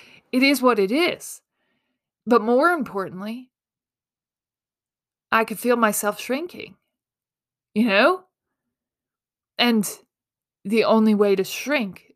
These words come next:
is to have grown. And so, although most of it was, was defeating, hard, I know that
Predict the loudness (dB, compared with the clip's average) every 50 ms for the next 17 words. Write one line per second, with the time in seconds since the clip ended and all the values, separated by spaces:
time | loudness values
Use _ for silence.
0 | _ -6 -6 -6 -6 -8 -10 -10 -8 -8 -8 -8 -8 -10 -10 -10 -12 -14 -14 -10
1 | -8 -6 -4 -6 -6 -8 -12 _ _ _ _ _ _ _ _ _ _ _ _ _
2 | _ _ _ _ _ _ _ _ _ _ _ _ _ _ _ _ _ _ _ _
3 | _ _ _ _ _ _ _ _ _ _ _ _ _ _ _ _ _ _ _ _
4 | _ _ _ _ _ _ _ _ -4 -4 -2 -2 -4 -4 -2 0 0 2 4 4
5 | 2 2 0 -4 -10 _ _ _ _ -2 2 4 4 4 4 2 0 2 2 4
6 | 4 4 2 2 0 -2 -4 -8 -12 -12 -6 -2 2 4 4 4 2 0 -6 -8
7 | -6 -4 -4 -4 -4 -6 -8 -8 -10 -14 -16 -14 -12 -10 -6 -2 -2 -2 -2 -2
8 | -6 -10 -12 -14 _ _ _ _ _ -12 -12 -12 -10 -10 -10 -8 -6 -4 -4 -4
9 | -6 -8 -10 -12 _ _ _ _ _ _ _ _ _ _ _ _ _ _ _ -16
10 | -10 -6 -6 -4 -4 -6 -6 -10 -12 -16 _ _ _ _ _ _ _ _ _ _
11 | _ _ _ _ _ _ _ _ _ _ _ _ _ _ _ _ _ _ _ _
12 | _ _ _ _ _ _ _ _ _ _ _ _ _ _ _ _ _ _ _ _
13 | _ _ _ _ _ _ _ _ _ _ _ _ _ _ _ _ _ _ _ _
14 | _ _ _ _ _ _ -12 -10 -10 -8 -8 -8 -8 -6 -6 -6 -6 -6 -8 -10
15 | -12 -12 -14 -14 -16 -20